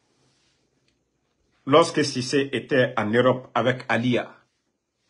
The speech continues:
les gens ont dit, « Ah non, Damaro, c'est pas vrai, nanani, nanana. » Ça, après, ils ont sorti le cinéma. Ils étaient sortis pour aller en Europe,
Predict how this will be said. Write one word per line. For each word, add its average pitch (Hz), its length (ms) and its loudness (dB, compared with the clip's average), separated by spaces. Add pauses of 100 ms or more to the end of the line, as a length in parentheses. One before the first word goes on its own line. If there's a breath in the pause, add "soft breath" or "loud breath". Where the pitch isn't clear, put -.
(2000)
les 127 100 0
gens 139 220 4
ont - 20 2
dit, « 143 180 2
Ah 170 120 2
non, 190 140 -6
Damaro, 202 340 -4
c'est - 180 -6
pas 226 140 -4
vrai, 214 240 -6
nanani, 226 400 -6
nanana. » 208 420 -6 (440)
Ça, 147 180 0
après, 156 240 4
ils 135 80 0
ont 127 80 0
sorti 135 320 -2
le 127 80 0
cinéma. 123 520 -6 (880)
Ils 135 200 0
étaient 131 200 0
sortis 143 520 2
pour 120 160 -2
aller 120 300 2
en 110 100 -4
Europe, 123 480 0